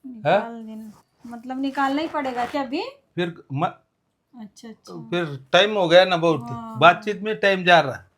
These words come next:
Speaker 1: हम्म, दो,
Speaker 2: अरे
Speaker 1: निकाल
Speaker 2: बाप
Speaker 1: दिया.
Speaker 2: रे, तुम?
Speaker 1: देखा क्या? निकाल दिया.
Speaker 2: अरे तुम, तू कस काय, अ, हा?
Speaker 1: कस काय म्हणजे?
Speaker 2: तू
Speaker 1: बसा
Speaker 2: तर,
Speaker 1: इथे बसा.
Speaker 2: तू तर ड्युटीला गेली होती ना?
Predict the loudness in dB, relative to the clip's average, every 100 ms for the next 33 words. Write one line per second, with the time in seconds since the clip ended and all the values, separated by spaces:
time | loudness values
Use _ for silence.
0 | _ _ -20 -18 -18 -18 -18 -18 -20 _
1 | -6 -6 -6 -6 -4 0 0 0 0 2
2 | 2 2 -6 -14 -18 _ -20 -20 _ -14
3 | -14 -14 -20 _ _ 0 2 0 -8 -18
4 | -10 -6 -4 -4 -4 -4 -6 -20 _ _
5 | _ _ _ -12 -2 0 0 -4 -8 -8
6 | _ -20 -20 -20 0 6 6 4 0 -2
7 | -2 -4 -12 -16 -20 -6 -4 -2 -4 -2
8 | 0 4 6 8 8 6 2 -4 -12 -18
9 | _ _ _ _ _ _ 0 2 2 -2
10 | -4 -2 -2 0 0 0 -4 -10 _ _
11 | _ _ -14 -14 _ 4 8 8 6 6
12 | 6 6 2 -2 -4 -2 0 0 0 0
13 | 0 0 0 0